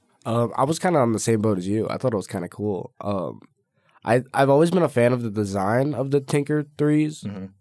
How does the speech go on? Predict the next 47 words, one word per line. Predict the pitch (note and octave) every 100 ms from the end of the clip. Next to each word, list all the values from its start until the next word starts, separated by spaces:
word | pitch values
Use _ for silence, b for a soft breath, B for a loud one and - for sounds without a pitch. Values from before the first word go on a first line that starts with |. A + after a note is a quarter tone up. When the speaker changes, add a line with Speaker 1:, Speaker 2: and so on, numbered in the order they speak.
| - A#2+
Speaker 1:
It's | A#2
kinda | D#3+ A#2+
weird | G#2
to | F#2+
say | G2+
Tinker | F2+ G#2 - E2+
threes | G2 F2+ -
since | F2+ - -
Speaker 2:
A |
Speaker 1:
it's | C#3+
Speaker 2:
little | C3 G#2+
Speaker 1:
his, | G2
Speaker 2:
bit, | -
Speaker 1:
it's | A2+
Speaker 2:
but | -
Speaker 1:
his | B2+
Speaker 2:
it | -
Speaker 1:
shoe | A2
anyway. | G2 F#2 A2+
Speaker 2:
Yeah, | G#2+
right. | F#2+ G2 F#2+
Speaker 1:
But, | G#2+ G2+ D#2+ b b b b b C#3+
yeah, | C#3+ A#2
I've, | B2
I've | - D#3
always | F#3+ F#3
liked | B2+ C3+
the | C#3+
design, | A2 G#2+ A2 C#3+
but | C3+
I've | A#2 A2
never | A#2+ D3+
actually | E3 D3 - B2 G2+ F#2+ _ _ - - C#3
enjoyed, | B2 G#2 F#2+ A2 G#2 A2+ G#2 G2+
like, | F2 B1+ _
or | B2 A#2+
really | F#2+ A#2 C#3 B2 G2+ _
thought | A2 A2 -
a | -
pair | G#2+ A2+
was | G#2 F#2+
dope | A2+ G2+ A2 G#2
to | B2
wanna | G2+ G#2 G#2+
go | G#2 F#2
get | F#2 F#2 A2+
it. | C#3